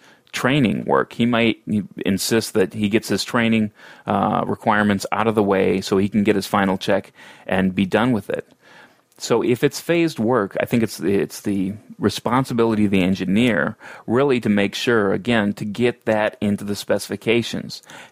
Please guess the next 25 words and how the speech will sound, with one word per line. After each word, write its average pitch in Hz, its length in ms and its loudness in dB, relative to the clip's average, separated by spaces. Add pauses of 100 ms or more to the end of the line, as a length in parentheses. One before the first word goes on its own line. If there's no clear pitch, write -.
to 101 100 0
make 110 220 2
sure 101 160 2
that 92 120 -2
that's 101 220 2
handled. 104 640 0 (360)
Um, 90 380 -2
so - 180 -2
you 101 360 2
get, 98 500 -2
uh, 87 380 2 (160)
you 101 480 -8
know, 98 100 -4
not 101 300 0
only, 101 440 2 (280)
uh, 95 260 0
a - 80 -2
possibility 98 720 0
of, 95 260 0
of - 180 -6
delaying 101 380 2
some 104 180 0
of 95 40 -2
the 90 80 0
warranty, 104 760 0